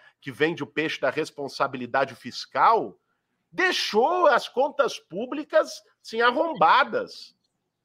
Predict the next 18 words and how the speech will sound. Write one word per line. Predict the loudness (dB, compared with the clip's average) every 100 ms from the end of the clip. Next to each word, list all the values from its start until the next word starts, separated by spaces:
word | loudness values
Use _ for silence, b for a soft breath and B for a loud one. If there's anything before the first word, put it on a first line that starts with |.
| _ -2
Um |
negócio | -2 2 2 2
impressionante, | -8 -6 -2 0 2 2 2 0 -10 -10 _ _ _ _ _ 2
né? | 2 2 B B
A | -2 0
previsão | -2 -2 0 0
de | 4
orçamento, | 2 4 0 2 0 0 -4 -10 b b
a | -2
cap-, | 0 0 -2 0
as, | -2 -2
o | -6
Brasil | 2 2 2 -2 -6 2
pararia | 4 6 6 4 0 2 2 0 _
no | -8 -6
início | -6 -8 -10
de | -16
fevereiro. | -14 -8 -4 -2 -4